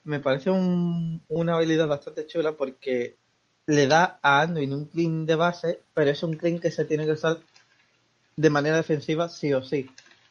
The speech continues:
porque no te sirve para, por ejemplo, si un E T C va a tirar un poco, vale, le tiro el imparable, o si quiere, si alguien se quiere meter a lo bestia, no le puedo tirar el imparable, es, simplemente es, "Oh,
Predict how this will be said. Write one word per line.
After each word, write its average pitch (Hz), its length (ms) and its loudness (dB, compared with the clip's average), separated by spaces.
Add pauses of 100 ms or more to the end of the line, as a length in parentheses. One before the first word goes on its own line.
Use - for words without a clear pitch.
porque 147 300 -2
no 147 200 0
te 185 120 0
sirve 175 200 -2
para, 160 200 0
por 147 100 -2
ejemplo, 143 600 -2 (340)
si 156 100 -4
un 151 100 0
E 156 60 -4
T 156 80 -6
C 156 120 -4
va 147 100 -2
a 143 40 -6
tirar 147 160 -2
un 139 60 -4
poco, 135 400 -2
vale, 135 240 4
le 131 120 0
tiro 139 220 -2
el 139 60 -2
imparable, 131 560 -4
o 139 140 -10
si 131 320 -8
quiere, 143 200 -4
si 143 160 -8
alguien 143 240 -2
se 151 180 -4
quiere 147 200 -2
meter 143 340 -6
a 139 360 4
lo 135 120 0
bestia, 143 300 -6
no 135 140 -12
le 135 80 -16
puedo 135 220 -6
tirar 131 220 -12
el 131 60 -8
imparable, 131 480 -4
es, 139 160 -16 (240)
simplemente 147 540 -2
es, 165 60 -4 (560)
"Oh, 156 280 2